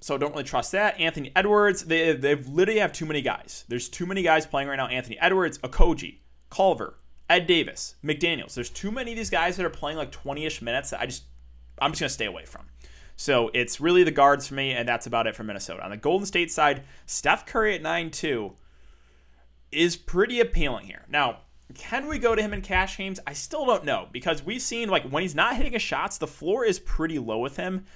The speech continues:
but I do like the spot here and, uh, price almost below nine K. I do like the upside here on Steph a good amount. I don't know if I can pull the trigger on him in cash, but really do like the upside there in G P Ps.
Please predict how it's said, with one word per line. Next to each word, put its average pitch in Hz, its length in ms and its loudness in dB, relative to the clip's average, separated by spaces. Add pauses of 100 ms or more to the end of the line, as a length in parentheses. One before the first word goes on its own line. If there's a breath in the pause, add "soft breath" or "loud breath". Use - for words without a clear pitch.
(320 soft breath)
but - 100 0
I 123 80 4
do 156 200 -2
like 170 180 2
the 151 80 -2
spot 143 340 4
here 135 300 0
and, 120 340 -4
uh, 117 180 -4
price 143 380 -2
almost 135 380 -2
below 117 320 0
nine 117 320 -6
K. 113 400 -4 (640 soft breath)
I 123 80 2
do 151 160 2
like 160 180 6
the 131 80 0
upside 120 300 2
here 113 100 -4
on 104 80 -8
Steph 101 240 -8
a - 20 -14
good 98 120 -8
amount. 90 200 -12
I 110 40 -6
don't 160 220 2
know 190 100 2
if 185 80 -2
I 180 40 -4
can 170 80 -6
pull 175 160 -4
the 165 60 -2
trigger 151 240 -4
on 147 60 -4
him 151 120 -8
in 127 80 -8
cash, 131 380 -4
but 107 220 -10
really 151 200 -2
do 151 100 0
like 139 160 2
the 131 80 0
upside 123 220 -6
there 117 100 -4
in 113 60 -8
G 107 180 -8
P - 120 -16
Ps. 196 420 -8